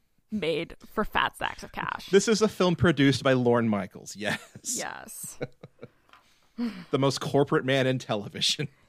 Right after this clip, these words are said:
Speaker 1: Yes, we have to remember that. But it does, it kind of sweeps you up in, in that message and
Speaker 2: You
Speaker 1: in that moment.
Speaker 2: You really do sort of buy it coming from these guys.
Speaker 1: Yeah.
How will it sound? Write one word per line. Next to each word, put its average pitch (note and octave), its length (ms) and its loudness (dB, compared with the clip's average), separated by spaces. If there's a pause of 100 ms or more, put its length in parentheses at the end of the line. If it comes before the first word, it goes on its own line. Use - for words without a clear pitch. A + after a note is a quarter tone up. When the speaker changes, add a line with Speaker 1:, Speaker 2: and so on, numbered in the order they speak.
Speaker 1:
Yes, F3 460 -4
we A#3 100 2
have C#4 220 8
to D#4+ 100 -2
remember A#3 500 2
that. A#2 380 -2
But B3+ 80 6
it C#4 100 -2
does, G#4 220 4
it B3+ 60 0
kind D4 140 0
of D4 80 2
sweeps - 380 -8
you A#3 160 -2
up A#3+ 300 0 (560)
in, A3 680 0
in G#3+ 200 -4
that F3+ 240 -4
message - 720 -8
and - 140 -4
Speaker 2:
You - 180 -10
Speaker 1:
in G#3 200 -4
that D3+ 280 -6 (420)
moment. G#3+ 640 -6
Speaker 2:
You D3+ 100 2
really F3+ 260 4
do C#3+ 280 2
sort C#3 200 -4
of G2+ 140 -4
buy A#2+ 220 4
it G2+ 160 -2
coming G2+ 240 -6
from G2 160 -8
these E2 180 -12
guys. - 460 -20 (180)
Speaker 1:
Yeah. E3+ 440 -6